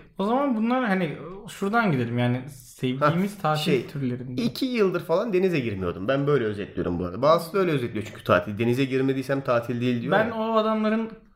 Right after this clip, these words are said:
Speaker 2: Ha.
Speaker 1: e, kümesinde varım.
Speaker 2: İşte o, oraya paralel düşünüyorum ben de.
Speaker 1: O, o
Speaker 2: Ben iki
Speaker 1: insanları.
Speaker 2: senedir falan yüzmedim. Yüzdüm.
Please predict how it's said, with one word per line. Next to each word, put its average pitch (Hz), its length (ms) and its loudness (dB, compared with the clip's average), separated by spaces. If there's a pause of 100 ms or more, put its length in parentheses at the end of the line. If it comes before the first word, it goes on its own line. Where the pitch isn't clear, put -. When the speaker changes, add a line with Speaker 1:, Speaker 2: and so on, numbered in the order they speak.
(120)
Speaker 2:
Ha. 175 140 2
Speaker 1:
e, 175 140 0
kümesinde 196 500 0
varım. 165 200 0
Speaker 2:
İşte 156 180 -4
o, 196 120 2 (240)
oraya 208 420 2
paralel 117 420 2
düşünüyorum 101 460 0
ben 95 220 0
de. 202 260 2 (120)
Speaker 1:
O, 156 40 -6
o - 60 0
Speaker 2:
Ben - 60 2
iki 139 140 2
Speaker 1:
insanları. 135 180 -2
Speaker 2:
senedir 202 400 2
falan 185 220 2
yüzmedim. 165 680 0 (100)
Yüzdüm. 123 520 0